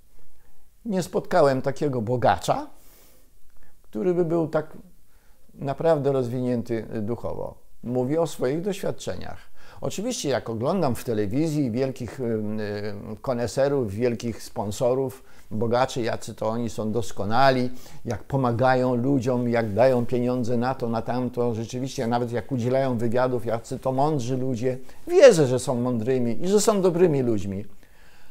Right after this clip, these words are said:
Ale ja osobiście jeszcze z żadnym z nich nie miałem kontaktu.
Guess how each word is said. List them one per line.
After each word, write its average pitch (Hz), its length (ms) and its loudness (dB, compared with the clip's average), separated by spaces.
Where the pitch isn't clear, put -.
Ale 226 160 -2
ja 254 120 6
osobiście 143 440 0
jeszcze 107 400 -4
z 95 40 -6
żadnym 139 400 -2
z 107 80 -4
nich 135 180 -4
nie 123 60 -2
miałem 110 260 -2
kontaktu. - 540 -6